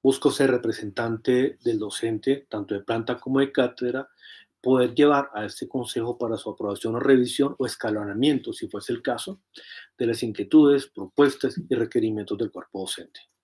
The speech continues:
Espero su apoyo ante esta postulación y hay otros compañeros que se postulan también. Eh, por favor, revisen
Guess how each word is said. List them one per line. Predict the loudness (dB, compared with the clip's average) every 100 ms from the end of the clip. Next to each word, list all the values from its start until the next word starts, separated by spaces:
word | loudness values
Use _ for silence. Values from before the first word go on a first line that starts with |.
| _ _ -20 -20 _
Espero | -2 2 2
su | 2
apoyo | 4 6 6 2 -6 _ _ _ _ -8
ante | -6 -6
esta | -6 -6
postulación | -6 -4 -4 0 0 0 -8 _ _ _ _
y | -2 0 2 4 4 4 4 2 0 -4 -6
hay | -6 -6 -8 _
otros | -4 -2 -4
compañeros | -10 -6 -4 -4 -4
que | -4
se | -4
postulan | -8 -2 0 0 -4
también. | -6 -4 -2 -2 -6 -20 -20 _ _ -2
Eh, | 2 2 2 0 -6 _
por | -4
favor, | -2 -2 -2 -2
revisen | -2 0 -2 -6 -10